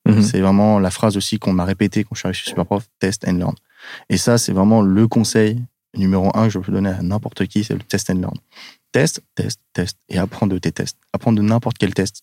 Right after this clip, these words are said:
Speaker 2: qu'il soit positif ou négatif à la fin, quoi qu'il arrive, t'en seras gagnant parce que t'auras appris quelque chose. Et du coup, c'est ce qu'on se fait. Nous, on a, quoi, deux cents campagnes, limite d'élèves, on a testé. Bah voilà, ça fait un an et demi qu'on teste vraiment les élèves. Bah voilà, on a fait deux cents campagnes, on a appris. On sait ce qu'il faut pas faire, on sait ce qu'on doit faire, on sait,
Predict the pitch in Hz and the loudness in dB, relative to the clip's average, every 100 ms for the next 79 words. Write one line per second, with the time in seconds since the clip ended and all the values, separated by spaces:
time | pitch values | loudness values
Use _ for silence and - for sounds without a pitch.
0 | _ - - 98 120 120 131 110 101 98 | _ -10 -2 0 2 0 2 2 2 0
1 | 123 95 95 104 113 - - 113 117 107 | -2 -2 -2 -4 -6 -6 -6 -6 -4 -4
2 | 98 95 104 - - - 98 104 117 104 | -2 -2 -4 -6 -6 -2 0 0 0 0
3 | 95 - 107 117 _ _ - - - 95 | -2 -6 -8 -12 _ _ -20 -20 -8 -4
4 | 92 92 117 - - 95 - - - - | -2 0 0 0 -2 -4 0 0 0 -4
5 | - 110 117 95 85 - - 107 - _ | -2 2 4 2 -2 -8 -12 -12 -12 _
6 | _ - _ - - 110 110 107 131 143 | _ -20 _ -4 0 0 0 2 2 0
7 | - 95 101 101 101 104 131 101 - 98 | -4 -2 0 0 2 2 2 -2 -6 -6
8 | 90 104 - 127 151 _ _ _ _ _ | -2 -2 -2 -4 -6 _ _ _ _ _
9 | _ - 127 156 - _ - - 90 90 | _ -6 0 0 -2 _ -8 -2 2 2
10 | 104 107 104 107 110 - 101 95 95 95 | 4 4 2 0 -2 -4 -4 0 0 0
11 | 92 98 123 - 113 123 107 113 - 87 | 0 0 0 -2 -2 -2 -2 -6 -12 -12
12 | - 87 - - - 104 104 90 - - | -6 -6 -6 -6 -4 -2 0 -2 -6 -10
13 | - _ _ _ - - - - - 113 | -10 _ _ _ -20 -20 -14 -10 -2 0
14 | - 120 104 92 - 117 151 104 104 - | 0 0 0 0 0 -2 -4 -8 -8 -2
15 | 107 92 104 120 - | -2 -2 -2 -4 -2